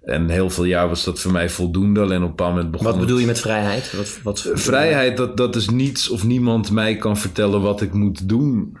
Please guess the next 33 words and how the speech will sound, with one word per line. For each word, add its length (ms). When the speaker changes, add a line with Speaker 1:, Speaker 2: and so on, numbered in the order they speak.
Speaker 2:
Maar 360
ge-, 280
eh, 120
hoe, 380
hoe, 160
eh, 580
in 140
je 100
werk 380
of 200
in 140
je 100
leven? 500
Of, 360
of 400
Speaker 1:
Ja, 220
in, 360
in 200
het 140
algemeen. 920
Ik 160
heb, 260
ja, 200
ik 80
heb 140
altijd 300
heel 180
erg 140
gezocht 400
naar 120
manieren 560
om, 420
ehm, 580